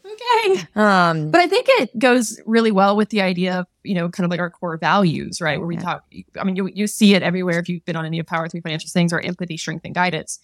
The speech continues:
Speaker 1: And I think empathy really comes into this 'cause we're not, yeah, we're learning about the product and we're ch-,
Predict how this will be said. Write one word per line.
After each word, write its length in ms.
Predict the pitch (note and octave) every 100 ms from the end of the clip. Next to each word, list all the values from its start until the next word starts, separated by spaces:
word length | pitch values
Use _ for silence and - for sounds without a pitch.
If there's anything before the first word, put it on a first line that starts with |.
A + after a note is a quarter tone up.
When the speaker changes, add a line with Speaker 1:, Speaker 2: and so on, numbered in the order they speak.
| _ _
Speaker 1:
And 80 | -
I 40 | G3+
think 220 | A#3 -
empathy 400 | G#3+ A3+ A3+ G3
really 180 | F3+ F3
comes 280 | F#3+ F3+ F3+
into 180 | G3+ G3
this 140 | F#3
'cause 120 | G3+
we're 120 | G3
not, 300 | G#3+ A3+ C4 - _
yeah, 180 | G3+ A#3
we're 160 | A3+ G3
learning 320 | F3+ G3+ G3+
about 160 | G3
the 80 | F#3+
product 420 | - F3+ F3 F3+
and 120 | F3+ F3
we're 140 | E3+
ch-, 200 | -